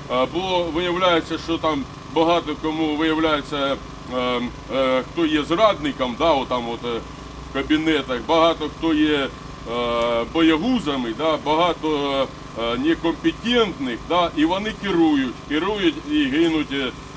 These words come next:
е, ці, е, сини України, які, е, готові служити за неньку, але виявляється, що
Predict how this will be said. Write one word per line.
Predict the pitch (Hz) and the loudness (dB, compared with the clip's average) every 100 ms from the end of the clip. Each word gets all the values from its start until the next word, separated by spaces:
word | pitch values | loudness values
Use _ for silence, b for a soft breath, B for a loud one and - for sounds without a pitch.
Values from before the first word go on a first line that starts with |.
| - | -6
е, | 117 117 117 113 - - - - 101 110 117 143 | -4 -2 -2 -4 -10 -16 -16 -14 -8 -6 -6 -2
ці, | 151 135 - - 120 | -2 -2 -10 -8 -4
е, | 127 120 117 107 - - - - - - - | -2 -2 -4 -8 -14 -14 -14 -14 -16 -16 -4
сини | 165 196 214 | 0 0 0
України, | 185 139 135 151 143 107 95 87 - - | 0 0 0 0 0 -4 -8 -12 -14 -6
які, | 135 151 180 160 | -6 -4 2 2
е, | - - - - 117 143 - - - - - - - - - - - 170 | 2 -12 -14 -8 -6 -6 -8 -14 -16 -16 -16 -16 -16 -16 -16 -16 -10 -2
готові | 175 226 254 226 151 101 - - 147 | -2 2 2 4 2 -2 -8 -12 -4
служити | 165 143 160 135 - 101 - - - - - - - - | -2 2 2 2 -2 -8 -8 -14 -16 -16 -16 -16 -14 -4
за | 139 135 120 - - - - - - 120 | 0 2 0 -8 -14 -14 -14 -14 -14 -2
неньку, | 160 180 139 123 98 87 - - - - - - - | 2 4 4 0 -10 -12 -12 -14 -14 -14 -14 -14 -6
але | 127 175 196 185 | 0 0 0 -2
виявляється, | 185 180 185 180 170 151 151 147 | -2 -2 2 4 4 0 -4 -4
що | 160 160 147 | -2 0 0